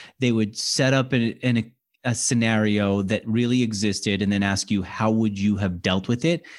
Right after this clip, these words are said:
as a way of showing you, of helping you think through real business situations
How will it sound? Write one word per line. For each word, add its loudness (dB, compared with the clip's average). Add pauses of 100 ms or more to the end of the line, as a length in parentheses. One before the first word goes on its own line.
(140)
as 0
a 2
way 2
of -2
showing 0
you, 2 (960)
of 0
helping 2
you 2
think 0
through 0
real 2
business -2
situations 0